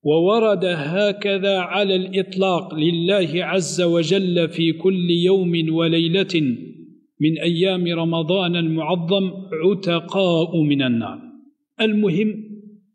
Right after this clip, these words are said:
أن لله عز وجل في هذه الأيام المباركات فضل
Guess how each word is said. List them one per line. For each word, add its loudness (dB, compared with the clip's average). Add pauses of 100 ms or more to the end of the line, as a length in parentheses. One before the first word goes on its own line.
(280)
أن 0
لله 2
عز 0
وجل 2
في 0
هذه 2
الأيام 0
المباركات -2
فضل -2